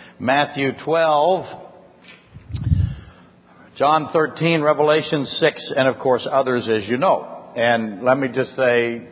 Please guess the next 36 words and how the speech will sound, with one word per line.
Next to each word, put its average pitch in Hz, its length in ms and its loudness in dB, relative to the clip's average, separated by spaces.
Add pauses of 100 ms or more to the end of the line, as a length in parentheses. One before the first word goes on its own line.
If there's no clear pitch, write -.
(440)
last 139 440 0
Sunday, 143 360 2
what 110 160 0
did 117 160 0
I 110 120 2
do? 101 180 -6 (560)
Those 107 240 0
of 101 100 -4
you 107 160 0
who 107 160 -2
were 98 180 2
here. 95 320 -2 (760)
I - 60 2
pretty 139 300 0
much 127 240 0 (120)
answered 123 500 -2
all 131 500 0
of 123 180 -4
the 123 80 -6
Judas 104 420 -6
questions. - 540 -6 (680)
I 117 120 2
did. 170 320 0 (960)
I 98 80 -6
did 127 180 -2
it 135 80 -2
in 131 120 -2
a 123 40 0
very 139 440 2
subtle 147 300 2
way, 147 360 0 (540)
but 113 120 2
I 120 120 4
answered 139 380 -2
them 139 160 0
all. - 720 -2